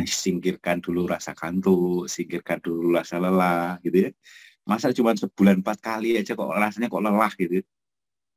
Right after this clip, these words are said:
Dan ini sebenarnya hukumnya wajib, ya. Untuk seluruh pandita hukumnya wajib. Karena Anda, Anda, kenapa saya bilang hukumnya wajib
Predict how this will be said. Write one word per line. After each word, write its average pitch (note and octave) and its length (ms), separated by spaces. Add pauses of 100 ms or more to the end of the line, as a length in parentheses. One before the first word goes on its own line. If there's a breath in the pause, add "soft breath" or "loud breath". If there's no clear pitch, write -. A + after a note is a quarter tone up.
(500)
Dan A#2 160
ini F3+ 160
sebenarnya A#2+ 480
hukumnya A2+ 400
wajib, F#2+ 480 (240)
ya. - 160 (480)
Untuk F#2+ 240
seluruh F#2+ 400
pandita F2+ 480
hukumnya D#2+ 400
wajib. - 320 (1500)
Karena C#3 400 (560)
Anda, G#2 240 (320)
Anda, A2 480 (320)
kenapa D#3+ 320
saya A#2+ 160
bilang G2 320
hukumnya F#2 400
wajib F2+ 400